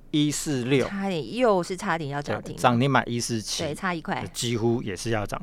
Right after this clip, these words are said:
Speaker 1: 停。
Speaker 2: 嗯。
Speaker 1: 那它是A I电源供应器全球领导厂，就两家，一个叫光宝科，一个叫台达电。
Speaker 2: 是。
Speaker 1: 好，资料中心要用非常高阶的电源供应器，都下单给这两家公司。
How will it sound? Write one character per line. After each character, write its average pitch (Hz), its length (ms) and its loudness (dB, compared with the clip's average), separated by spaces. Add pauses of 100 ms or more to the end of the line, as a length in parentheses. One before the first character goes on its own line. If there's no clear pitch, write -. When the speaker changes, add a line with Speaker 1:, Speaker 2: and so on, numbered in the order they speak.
Speaker 1:
停。 - 100 -12
Speaker 2:
嗯。 180 420 0 (300)
Speaker 1:
那 160 120 10
它 196 160 12
是 202 120 6
A 180 160 10
I 185 220 12
电 185 280 8
源 143 140 6
供 156 180 8
应 151 60 2
器 147 180 4
全 131 440 4
球 123 280 4
领 120 200 2
导 117 180 6
厂， 98 180 -2
就 120 100 -2
两 104 160 0
家， 117 180 0
一 123 60 0
个 113 100 0
叫 117 120 2
光 117 140 2
宝 101 100 2
科， 110 120 -2
一 - 20 0
个 110 60 -2
叫 107 180 0
台 98 140 -4
达 95 100 0
电。 113 160 -4 (160)
Speaker 2:
是。 180 180 -6 (160)
Speaker 1:
好， - 160 -12 (460)
资 - 160 4
料 165 160 12
中 165 180 8
心 147 320 6 (120)
要 143 120 6
用 139 160 6
非 180 360 6
常 123 380 4 (240)
高 143 300 12
阶 135 280 4
的 113 280 2 (380)
电 147 180 10
源 117 160 6
供 117 200 4
应 117 60 4
器， 110 220 -4 (480)
都 139 160 10
下 139 220 10
单 131 140 6
给 110 100 0
这 123 120 0
两 98 120 2
家 104 140 -2
公 113 200 -6
司。 - 220 -10